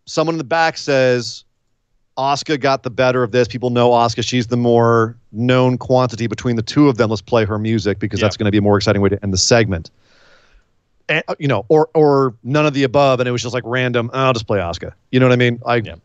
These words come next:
Speaker 1: I don't, I don't, I didn't know whether or not to read into it too far and overthink things.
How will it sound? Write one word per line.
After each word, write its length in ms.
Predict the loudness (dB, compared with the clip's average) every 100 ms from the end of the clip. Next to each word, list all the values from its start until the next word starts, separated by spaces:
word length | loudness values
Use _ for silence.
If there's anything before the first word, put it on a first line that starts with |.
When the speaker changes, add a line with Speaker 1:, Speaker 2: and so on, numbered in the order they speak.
| _ -20 _
Speaker 1:
I 100 | 4
don't, 120 | 4
I 60 | 4
don't, 180 | 2 2
I 80 | 2
didn't 240 | 0 -2
know 420 | -4 2 4 4
whether 380 | 0 0 2 2
or 40 |
not 160 | 0 -4
to 100 | -6
read 240 | -4 -4
into 320 | -2 -4 -2 -4
it 100 | -4 _ _ _ _ _ 0
too 200 | 2 2
far 400 | 4 4 6 2
and 100 | 0
overthink 640 | -2 0 -4 -2 -2 -2
things. 440 | -4 -4 -4 -10